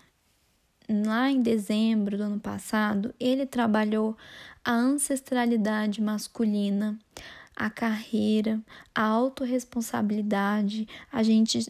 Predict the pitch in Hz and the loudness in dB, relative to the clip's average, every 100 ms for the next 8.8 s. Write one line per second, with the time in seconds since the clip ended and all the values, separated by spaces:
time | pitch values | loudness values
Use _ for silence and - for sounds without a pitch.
0 | - - - - 233 214 214 226 233 - | -8 -4 -2 0 0 2 4 4 4 6
1 | 233 226 254 254 - 233 233 226 202 208 | 6 6 4 2 2 4 6 6 6 2
2 | 214 202 190 - 202 214 214 254 285 339 | 2 2 2 0 0 2 2 0 0 -2
3 | 339 311 302 285 285 269 262 254 247 233 | -2 -2 -4 -4 -6 -6 -8 -6 -2 -2
4 | 233 226 - 220 233 214 - 220 - - | -2 -6 -6 -4 -4 -6 -8 -10 -10 -18
5 | - - 214 214 208 202 226 233 226 208 | -18 -4 0 2 2 2 2 4 4 4
6 | 208 - - - 202 220 208 220 190 208 | 2 -2 -8 -4 0 4 4 4 4 4
7 | 233 233 220 220 - - - 208 220 208 | 4 4 2 0 -6 -14 -6 -2 0 0
8 | 202 220 226 220 220 - 220 | 0 0 0 -2 -4 -6 -8